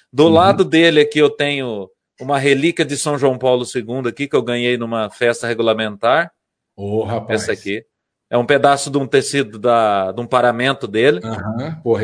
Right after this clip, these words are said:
Speaker 1: Só que é
Speaker 2: responsa.
Speaker 1: que, é que não cabe aqui, mas eu tenho mais lá em cima, ó. Meu Ozanãozinho
Speaker 2: Ah,
Speaker 1: tá lá, ó.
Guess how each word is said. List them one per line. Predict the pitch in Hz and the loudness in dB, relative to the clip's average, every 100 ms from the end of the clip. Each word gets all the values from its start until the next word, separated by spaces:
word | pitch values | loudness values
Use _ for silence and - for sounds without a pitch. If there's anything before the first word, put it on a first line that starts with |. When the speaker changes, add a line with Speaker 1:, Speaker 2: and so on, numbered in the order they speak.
| 104 | -4
Speaker 1:
Só | - - 185 | -2 0 2
que | 202 | 4
é | 185 | 2
Speaker 2:
responsa. | 185 | 0
Speaker 1:
que, | 196 - _ _ _ - | -6 -8 _ _ _ -2
é | 147 | 0
que | 190 | 2
não | 202 208 | 2 0
cabe | 190 190 202 | 0 2 2
aqui, | 196 185 190 | 0 0 0
mas | 120 135 143 | 2 2 2
eu | 170 | 2
tenho | 165 170 165 | 2 2 2
mais | 151 175 185 | 2 2 2
lá | 165 | 0
em | 143 | -4
cima, | - 208 226 165 | -2 -2 2 2
ó. | 101 107 _ _ _ _ _ _ _ - | 0 -4 _ _ _ _ _ _ _ -8
Meu | 135 160 | 0 4
Ozanãozinho | 180 165 185 - 151 147 147 185 | 4 4 4 4 2 0 -2 0
Speaker 2:
Ah, | |
Speaker 1:
tá | 196 170 | 2 4
lá, | 143 151 120 | 6 6 4
ó. | 98 | 2